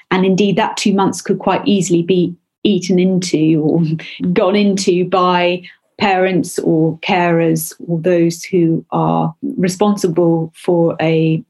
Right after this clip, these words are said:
child or young person or assisting them other than in a litigious capacity,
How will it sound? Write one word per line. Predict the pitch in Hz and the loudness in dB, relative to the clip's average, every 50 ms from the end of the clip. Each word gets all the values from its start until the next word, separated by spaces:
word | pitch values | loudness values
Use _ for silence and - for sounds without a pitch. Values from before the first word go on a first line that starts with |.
| _ - | _ -8
child | - - 175 170 165 | -4 -2 0 0 0
or | 165 165 165 | 0 0 0
young | 165 165 160 165 | 0 2 0 0
person | 160 165 175 170 170 - 175 165 | 0 0 -2 -2 -2 -2 -2 -2
or | 160 165 | 0 -2
assisting | 165 - - 208 208 - - 170 165 | -2 -4 -6 -8 -8 -6 -8 -8 -6
them | 160 165 160 160 | -4 -6 -6 -6
other | - 202 190 190 180 | -6 -6 -6 -6 -6
than | 180 180 170 170 | -6 -6 -4 -4
in | 170 165 160 | -4 -4 -4
a | 160 160 160 _ _ - | -6 -8 -8 _ _ -14
litigious | - - 175 170 - 190 165 160 165 160 156 | -10 -10 -10 -10 -8 -8 -6 -6 -6 -8 -10
capacity, | - - 165 - - 185 175 - - - - - 165 165 160 | -10 -14 -14 -12 -12 -14 -14 -14 -16 -10 -8 -6 -6 -6 -8